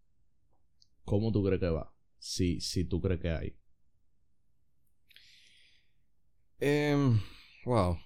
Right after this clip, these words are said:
Speaker 2: ¿Cómo? Yo, yo ni, yo ni sé cómo responderla, realmente, la pregunta. Pero dentro del ámbito local,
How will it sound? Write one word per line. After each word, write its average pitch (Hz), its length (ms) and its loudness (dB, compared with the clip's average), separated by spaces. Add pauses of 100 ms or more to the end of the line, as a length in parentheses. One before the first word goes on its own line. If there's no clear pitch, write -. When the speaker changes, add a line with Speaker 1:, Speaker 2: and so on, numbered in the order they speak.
(1500)
Speaker 2:
¿Cómo? 113 480 -4 (640)
Yo, 104 280 -4
yo 120 160 2
ni, 127 140 6
yo 113 100 6
ni 120 80 6
sé 117 120 2
cómo 98 160 2
responderla, 92 560 0
realmente, 90 360 0
la 82 140 -4
pregunta. 85 580 -8 (1200)
Pero 120 760 8 (880)
dentro 117 500 6
del 113 100 6
ámbito 147 360 2
local, 92 600 2